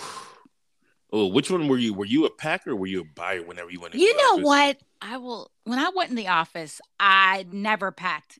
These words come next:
Speaker 2: I never packed
Speaker 1: Yeah.
Speaker 2: my lunch. I always bought, and that was to me because it, like I said, it was like camp. It's like, "Where are we going to lunch today?" You know, or if we were having a meeting or something, like, "Oh, there's food." So
Speaker 1: That's
Speaker 2: yeah, I, I'm, I'm that person. I'm not gonna,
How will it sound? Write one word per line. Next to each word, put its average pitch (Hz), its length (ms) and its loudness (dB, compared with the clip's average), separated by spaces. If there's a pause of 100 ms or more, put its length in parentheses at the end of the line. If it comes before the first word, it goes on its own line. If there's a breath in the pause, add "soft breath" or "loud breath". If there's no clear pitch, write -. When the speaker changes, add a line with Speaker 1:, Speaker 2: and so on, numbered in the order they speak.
(100)
Speaker 2:
I 208 80 -10
never 202 300 -6
packed 185 180 -4
Speaker 1:
Yeah. 185 120 0
Speaker 2:
my 180 100 -6
lunch. - 300 -12
I 180 240 0
always 175 300 0
bought, 160 300 -2
and 208 120 -2
that 311 160 6
was 349 180 -2
to 285 120 -6
me 320 240 -2
because 214 560 -4 (300)
it, 220 120 -6
like 190 200 -4
I 190 60 -6
said, 302 180 -8
it 233 80 -4
was 196 140 -10
like 208 180 -6
camp. 254 380 -6 (400 loud breath)
It's 320 140 -10
like, 294 160 0
"Where 320 100 -4
are 523 40 -4
we 587 120 0
going 539 160 -2
to 508 80 -12 (100)
lunch 554 140 -10
today?" 247 300 -6
You 208 160 -16
know, 214 280 -8
or 190 200 -6
if 180 100 -10
we 233 80 -6
were 240 120 -4
having 208 200 -2
a 180 40 -10
meeting 196 280 -10
or 175 60 -12
something, 170 280 -10
like, 220 160 -14
"Oh, 587 240 2
there's 466 240 -2 (300)
food." 254 180 -8
So 208 220 0
Speaker 1:
That's 160 120 -4
Speaker 2:
yeah, 165 380 -4 (140)
I, 202 100 0 (120)
I'm, 220 160 -6
I'm 233 200 -4
that 165 200 -2
person. 165 320 -12
I'm 185 280 -12
not 226 300 0
gonna, 165 360 -6